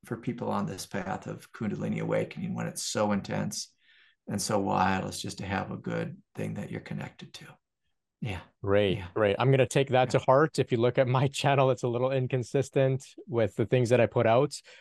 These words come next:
Speaker 2: but this will
Speaker 1: Yeah.
Speaker 2: be out before, uh, um, your upcoming retreat. And I invite
Speaker 1: Yeah.
Speaker 2: anybody who's interested in connecting with Craig further.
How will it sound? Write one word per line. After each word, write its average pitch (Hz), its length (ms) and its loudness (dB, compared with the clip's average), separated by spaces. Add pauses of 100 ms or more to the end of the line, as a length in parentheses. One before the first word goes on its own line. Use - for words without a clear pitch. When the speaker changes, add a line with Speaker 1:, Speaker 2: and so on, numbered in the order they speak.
(100)
Speaker 2:
but 113 120 2
this 127 160 4
will 151 80 4
Speaker 1:
Yeah. 135 40 -2
Speaker 2:
be 147 140 8
out 139 160 6
before, 123 680 2
uh, 98 340 4
um, 98 540 -4 (480)
your 117 100 2
upcoming 117 380 2
retreat. 113 600 0
And 127 80 2
I 120 100 4
invite 123 260 4
Speaker 1:
Yeah. 127 80 4
Speaker 2:
anybody 131 340 4
who's 117 180 0
interested 123 440 -2
in 110 80 -4
connecting 107 380 -2
with 98 140 -4
Craig 104 240 0
further. 110 440 4